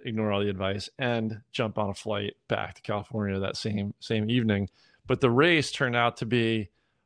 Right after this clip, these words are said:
ridiculously muddy. It had rained for days. You know, people's shoes are coming off everywhere. Y-, there's a, there's a line of people at the, at the slip wall because people just couldn't get up it.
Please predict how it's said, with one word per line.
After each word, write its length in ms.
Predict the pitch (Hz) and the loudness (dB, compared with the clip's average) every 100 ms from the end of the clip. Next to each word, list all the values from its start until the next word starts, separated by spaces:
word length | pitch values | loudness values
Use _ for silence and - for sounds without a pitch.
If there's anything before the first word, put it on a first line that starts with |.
| _ | _
ridiculously 880 | 135 135 131 127 139 139 117 110 117 | -2 0 2 4 2 2 0 0 -2
muddy. 400 | 104 101 104 104 | 0 2 2 0
It 140 | - | 0
had 120 | 110 101 | 0 2
rained 320 | 110 117 117 | 4 4 4
for 140 | 113 | 2
days. 640 | 107 101 101 101 98 - - _ _ - | 4 4 4 2 0 -6 -16 _ _ -6
You 140 | 117 | -2
know, 60 | 98 | -2
people's 340 | 123 113 110 | 0 0 0
shoes 340 | - 127 123 104 | 0 2 2 0
are 80 | |
coming 320 | - - 117 107 | -4 -4 -2 0
off 280 | 101 104 - | 0 -2 -2
everywhere. 720 | 117 104 104 101 95 98 101 _ _ _ - - | -2 -2 -2 -2 -2 -2 -4 _ _ _ -10 -6
Y-, 140 | 151 151 - 123 | -4 -4 -6 2
there's 220 | 135 123 | 6 6
a, 80 | 123 | 4
there's 260 | - 127 117 | 6 8 8
a 60 | |
line 400 | 113 113 123 127 | 6 6 6 4
of 80 | 113 | 2
people 440 | - 123 120 104 107 | 0 -2 2 0 0
at 200 | 104 - | -2 -2
the, 340 | 107 101 101 | -2 -2 -2
at 100 | 110 | 0
the 80 | - | 2
slip 320 | - - 127 | 2 2 -2
wall 280 | 104 98 104 | -2 -6 -6
because 320 | 104 - 107 | -6 -2 -2
people 280 | - 123 104 | -2 0 4
just 200 | 98 - | 4 2
couldn't 260 | - 120 107 | -6 -4 -2
get 140 | 107 | 0
up 200 | 104 110 | -2 -4
it. 180 | - - | -8 -12